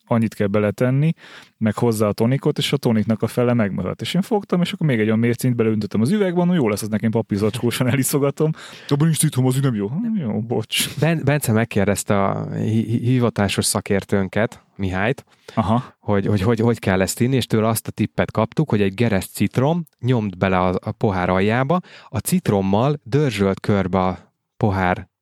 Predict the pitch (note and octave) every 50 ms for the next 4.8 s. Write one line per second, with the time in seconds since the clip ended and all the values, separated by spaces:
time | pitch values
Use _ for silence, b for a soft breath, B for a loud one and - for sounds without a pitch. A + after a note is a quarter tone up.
0 | _ - G#2 F#2+ F2+ F2+ - - A2+ G#2 F#2+ F#2 F2 - - - G#2+ A2+ C#3 D#3+
1 | F3+ F#3+ - - B B B B B B A#2+ C#3+ C#3 G#2+ G#2 A2 G#2+ B2 E3+ F#3
2 | F3 D#3 D3 _ _ _ _ - - A2+ - - A#2 A2 - - G#2+ G#2+ G#2+ G#2
3 | - - - - - - - - D3 C#3 A2+ F#2 F2+ F2 - - - - - _
4 | _ _ _ _ _ - A2 G2 - B2 D3+ F3+ F#3 F3 D3